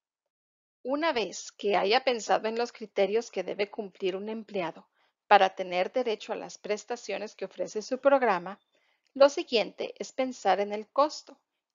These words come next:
en cómo se administrarán las prestaciones, en cómo se controlarán y en cómo se hará el seguimiento dentro de su sistema. A la hora de decidir qué prestaciones ofrecer,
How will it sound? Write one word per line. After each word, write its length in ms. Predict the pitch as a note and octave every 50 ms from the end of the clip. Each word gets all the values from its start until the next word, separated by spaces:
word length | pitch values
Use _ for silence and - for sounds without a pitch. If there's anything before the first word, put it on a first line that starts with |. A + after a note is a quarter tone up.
| _ _
en 160 | G#3+ G#3 G3
cómo 360 | - - - G3+ G#3 A#3 B3+
se 100 | - -
administrarán 720 | C#4 C#4 - C#4+ C4+ C4+ B3 - - - F#3 G3 G3 -
las 160 | F#3 A3 - -
prestaciones, 1040 | - B3 A#3 - - B3+ B3+ - - B3 A#3 A3 G3 - G#3+ A#3 C4 C#4 - - _ _ _ _ _ _ _
en 140 | - G#3+ F#3+
cómo 320 | - - - G3+ G#3 A3
se 180 | A#3+ - C#4+ C4+
controlarán 840 | C#4 C#4+ C4+ C4 C4 - C#4 C4+ C#4 C#4 B3+ A#3 G3+ G3+ A3+ B3 - _ _ _ _ _
y 120 | - A3 A3
en 120 | G3+ G3+
cómo 340 | G3+ _ G#3+ A3 A3 C4 C#4
se 160 | C4+ - D#4
hará 260 | C4+ A#3+ G#3 - -
el 100 | - G#3+
seguimiento 720 | - - G#3 G3 F#3+ F3+ F3+ F#3 F#3+ G#3+ A#3+ B3+ - - C#4+
dentro 340 | C4 A3+ G3+ F#3+ - F#3+ F#3
de 120 | F3+ F3+
su 180 | - - B3+ B3
sistema. 640 | - D4 C4+ B3+ - - - - - - F#3+ - _ _ _ _ _ _ _ _ _ _ _ _ _ _ _ _ _ _ _ _ _ _ _ _ _ -
A 80 | B3
la 180 | B3 B3 B3 B3
hora 300 | B3 C4 C#4+ D#4+ F4 F4
de 140 | F4 D#4+ C#4+
decidir 640 | - A#3+ A#3 - - F#3+ E3+ F#3+ F3+ F#3 G3+ A#3 - _ _
qué 140 | - A3 G#3
prestaciones 760 | - B3+ C4 B3+ - - A#3 - - F3 E3 D#3+ E3 E3 -
ofrecer, 540 | G#3+ - - E3+ - - - F3+ F3+ -